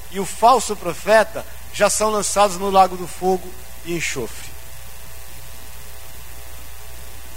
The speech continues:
O Senhor quebra a hegemonia da Trindade. Irmãos, mais uma vez, só para te repetir, isso porque Deus quer cumprir a sua aliança com Israel.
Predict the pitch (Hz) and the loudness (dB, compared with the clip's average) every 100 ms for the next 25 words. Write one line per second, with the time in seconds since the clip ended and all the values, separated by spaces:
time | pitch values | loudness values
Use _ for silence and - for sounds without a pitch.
0 | - - - - - - - 196 214 226 | -8 -8 -8 -8 -8 -8 0 2 2 6
1 | 233 220 214 185 196 180 180 160 147 147 | 6 6 4 2 0 0 0 0 -2 -4
2 | 139 123 95 - - - - - - - | -6 -6 -6 -8 -10 -10 -10 -10 -8 -8
3 | - - - - - - - - - - | -8 -10 -10 -10 -8 -10 -10 -10 -10 -10
4 | - - - - - - - - - - | -10 -10 -8 -8 -8 -8 -8 -10 -8 -8
5 | - - - - - - 196 180 135 196 | -8 -8 -8 -8 -8 0 4 4 4 0
6 | 202 196 175 175 160 175 185 139 165 - | 0 2 0 0 0 -2 -4 -6 -6 -6
7 | - 135 110 - - - - - - - | -8 -8 -8 -8 -8 -10 -8 -8 -8 -6
8 | 180 - 196 185 156 151 175 - 180 151 | -4 -4 -4 -4 -4 0 -2 -2 -4 -6
9 | 131 - 180 165 - 185 180 143 147 143 | -6 -6 -2 -2 -2 -2 -2 0 -2 -4
10 | 143 151 127 139 104 | -6 -8 -8 -8 -8